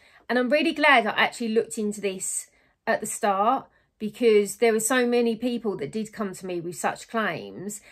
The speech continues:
and I'd already done this foundational work that I was like, "I don't need to listen to that." Or some of it I did listen to, but then I quickly saw, "Right, okay, it's this, that and the other. That is false." Um, these types of things. So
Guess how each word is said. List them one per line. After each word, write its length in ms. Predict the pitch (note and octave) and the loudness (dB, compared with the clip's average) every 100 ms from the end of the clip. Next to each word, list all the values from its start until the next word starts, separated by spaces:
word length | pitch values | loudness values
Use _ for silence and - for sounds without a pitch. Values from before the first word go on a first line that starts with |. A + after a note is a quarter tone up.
| - | -8
and 100 | - | 0
I'd 140 | A3 - | 0 2
already 380 | B3 A#3+ A#3 G3 | 4 4 2 0
done 240 | A3 G#3 | 0 0
this 200 | G3 - | -4 -6
foundational 840 | - G3 F#3+ F#3+ F#3+ - F#3+ F#3 | -2 -2 0 -2 -2 -4 -4 -4
work 720 | E3+ F#3 F#3+ C4+ C#4+ - - - - _ _ | 0 2 4 4 0 -8 -20 -20 -20 _ _
that 120 | G3 | 0
I 100 | G#3+ | 2
was 180 | G#3 G#3 | 2 2
like, 320 | G3 F#3 - | 2 2 0
"I 100 | G3+ | -4
don't 240 | G#3 G#3 D#3 | 0 -2 -2
need 160 | F#3+ E3 | -6 -6
to 60 | |
listen 300 | G3 G3 F#3+ | -8 -8 -10
to 120 | - | -8
that." 280 | F3 E3+ D#3 | -4 -2 -2
Or 180 | - F3+ | -2 -4
some 220 | G3+ A3+ | -2 -2
of 100 | A3 | 0
it 80 | F#3+ | 2
I 140 | F3 G3+ | 2 2
did 240 | A#3+ A3+ | 0 -2
listen 260 | G#3 G#3 F#3+ | -4 -4 -6
to, 220 | G#3 F#3 | -4 -4
but 140 | F3+ | -4
then 120 | F#3 F#3+ | -6 -4
I 140 | F#3 | -4
quickly 360 | F#3 G#3 - F#3 | -4 -8 -8 -6
saw, 260 | G3+ F#3 | -2 -2
"Right, 340 | F3 F3+ D#3+ F#3+ | 0 0 0 -2
okay, 240 | F3+ D#3+ | -4 -4
it's 120 | D3 | -6
this, 200 | - F3+ | -8 -6
that 160 | - D3+ | -4 -4
and 100 | F3+ | -4
the 100 | F3+ | -6
other. 420 | F3+ F3 E3+ - _ _ _ | -4 -2 -2 -4 _ _ _
That 400 | D3+ D#3 E3 E3 | -18 -8 -2 -2
is 100 | D3 | -4
false." 540 | - E3+ F3+ F#3+ - - - - _ - | -4 -4 -4 -8 -14 -18 -20 -20 _ 0
Um, 520 | F#3 F3+ F3 F3 - _ - G#3 | 2 2 0 -6 -10 _ -8 0
these 320 | G#3+ G#3+ G3+ | 0 0 -4
types 400 | - G#3 - - | 0 0 0 -6
of 100 | G3 | -8
things. 440 | G3+ F#3+ A3 A#3+ | -6 -4 -4 -4
So 320 | - G#3+ G3 | 2 4 4